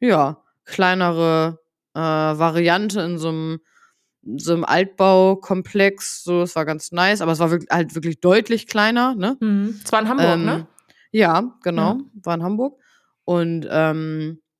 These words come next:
Speaker 1: da war dann halt auch so eine Mainstage und dann gab's halt auch so, so verschiedene Räume und so. Es war halt ganz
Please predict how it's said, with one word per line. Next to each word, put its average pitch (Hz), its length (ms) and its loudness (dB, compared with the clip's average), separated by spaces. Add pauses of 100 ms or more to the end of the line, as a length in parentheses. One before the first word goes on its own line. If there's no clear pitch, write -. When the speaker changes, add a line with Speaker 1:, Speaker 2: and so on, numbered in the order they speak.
(720)
Speaker 1:
da 165 140 -4
war 170 120 4
dann 170 180 -2
halt 160 160 0
auch 156 140 0
so 170 100 -6
eine 160 120 -4
Mainstage 202 800 2
und 156 40 -10
dann 156 100 -6
gab's 156 200 -2
halt 151 100 -2
auch 143 80 -4
so, 156 200 -6
so 147 240 -6
verschiedene 160 460 -6
Räume 185 360 2
und 202 100 -2
so. 180 60 -2
Es 160 140 -4
war 180 80 4
halt 180 120 0
ganz 170 260 -4